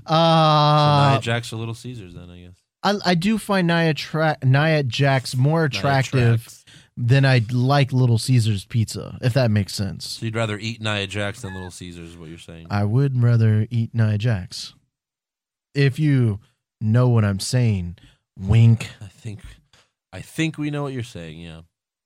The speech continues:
Speaker 2: All right, that's all for fan questions.
Speaker 1: Hey, guys, thanks for all the questions today. I appreciate it. They were, they were, I, I th-, I think they, they got us to a good place.
Speaker 2: We don't need a recap on the questions. <laughs>
Speaker 1: No, I'm just, I'm, I'm thanking everyone for their feedback and their
Speaker 2: Uh,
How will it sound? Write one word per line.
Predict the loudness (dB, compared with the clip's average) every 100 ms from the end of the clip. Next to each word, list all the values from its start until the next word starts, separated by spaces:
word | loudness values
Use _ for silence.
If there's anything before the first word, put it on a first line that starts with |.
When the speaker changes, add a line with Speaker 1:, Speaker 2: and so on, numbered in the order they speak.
| _ -4
Speaker 2:
All | 0
right, | 2 0
that's | -4 -4
all | -4
for | -4
fan | -6 -6 -6
questions. | -6 -6 -6 -6 -6 -8 -12 -14 -16 -20 -14
Speaker 1:
Hey, | -10
guys, | -6 -4 -4 -6
thanks | -8 -6
for | -4
all | -4
the |
questions | -4 -4 -4 -4 -2 -2
today. | 0 0
I | 2
appreciate | 0 0 0 0 -2
it. | -4 -14 -20 -20 _
They | 0
were, | 2 2 0 0
they | 0
were, | 0 0 -2 -4
I, | -6 -4 -4
I |
th-, | -4 -6
I |
think | -4 -4 -4
they, | -4
they | -4 -2
got | 0 -2
us | 0
to | -2
a |
good | 0 -2
place. | 0 0 0 -2
Speaker 2:
We |
don't | -2 -2
need | -2
a |
recap | -2 -2 -4 -4 -6 -6 -12
on | -14
the |
questions. | -12 -8 -6 -8 -12 -16 -20 -20 -14 -10
<laughs> | -10 -14 -20 -20 -6
Speaker 1:
No, | -2
I'm | -2 -2
just, | -4 -4
I'm, | -4 -4 -4
I'm | -4 -4
thanking | -4 -4 -4
everyone | -2 -2 0 -2
for | 0
their | 0
feedback | 0 -2 0 0 0 0
and |
their |
Speaker 2:
Uh, | 0